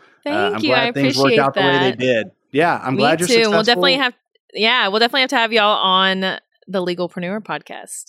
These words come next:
Speaker 1: Oh, heck yeah. We've always wanted to, to do some stuff like that. And, uh, not only that, but just start promoting some things, you know, cross-promoting,
Speaker 2: Mm-hmm.
Speaker 1: like
Speaker 2: For
Speaker 1: getting,
Speaker 2: sure,
Speaker 1: uh,
Speaker 2: yeah.
Speaker 1: more information about your show out there,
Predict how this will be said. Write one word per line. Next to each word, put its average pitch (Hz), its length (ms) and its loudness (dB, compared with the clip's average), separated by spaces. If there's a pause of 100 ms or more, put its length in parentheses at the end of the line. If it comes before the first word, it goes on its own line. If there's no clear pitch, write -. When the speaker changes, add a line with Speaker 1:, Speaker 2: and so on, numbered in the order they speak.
(140)
Speaker 1:
Oh, 170 180 4
heck 165 240 -2
yeah. 196 260 2
We've 139 220 -2
always 143 240 2
wanted 127 340 -2
to, 113 280 -2 (140)
to 131 120 -4
do 127 160 -2
some 113 160 -6
stuff 120 240 -2
like 113 180 -2
that. 113 380 -2
And, 113 320 -4
uh, 107 300 -4 (360)
not 175 140 2
only 202 180 4
that, 160 220 2
but 147 100 -2
just 143 180 -4
start 160 300 0
promoting 135 520 0
some 120 200 -8
things, 113 320 -6
you 123 80 -4
know, 127 80 -2
cross-promoting, 107 760 -4
Speaker 2:
Mm-hmm. 98 60 -14
Speaker 1:
like 90 260 -10 (320)
Speaker 2:
For - 40 -20
Speaker 1:
getting, 143 320 2 (180)
Speaker 2:
sure, - 20 -12
Speaker 1:
uh, - 20 -12
Speaker 2:
yeah. 127 200 0
Speaker 1:
more 135 280 0
information 131 640 -4
about 120 320 -4
your 127 180 -2
show 131 380 0
out 120 260 -4
there, 123 400 -4